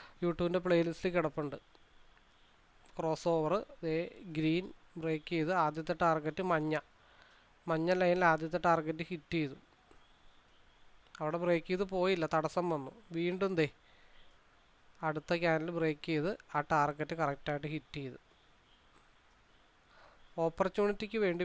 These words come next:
വെയിറ്റ് ചെയ്യുക. വീണ്ടും ആർ എസ് ഐ മുകളിലോട്ടാണ്, കൺസോളിഡേഷനാണ്. പ്രീവിയസ് ഡേ ഹൈ ബ്രേക്ക് ചെയ്ത് എന്തായി, അടുത്ത ടാർഗറ്റ് ഹിറ്റ് ചെയ്തു. അപ്പോൾ എന്തായി,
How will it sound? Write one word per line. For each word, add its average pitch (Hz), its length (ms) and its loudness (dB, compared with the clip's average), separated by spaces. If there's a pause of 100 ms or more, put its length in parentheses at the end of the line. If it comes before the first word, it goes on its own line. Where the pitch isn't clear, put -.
വെയിറ്റ് 151 360 -2
ചെയ്യുക. 135 200 -8 (420)
വീണ്ടും 160 380 -2 (200)
ആർ 156 160 0
എസ് - 160 -8
ഐ - 20 -2 (100)
മുകളിലോട്ടാണ്, 160 680 0
കൺസോളിഡേഷനാണ്. 156 840 -2 (640)
പ്രീവിയസ് 160 460 -2
ഡേ 175 160 4
ഹൈ 160 100 2 (120)
ബ്രേക്ക് 165 260 2
ചെയ്ത് 165 200 2
എന്തായി, 160 260 2 (200)
അടുത്ത 151 200 -4 (100)
ടാർഗറ്റ് 151 480 2
ഹിറ്റ് 147 240 -10
ചെയ്തു. 127 160 -10 (3250)
അപ്പോൾ - 200 -6
എന്തായി, 165 300 4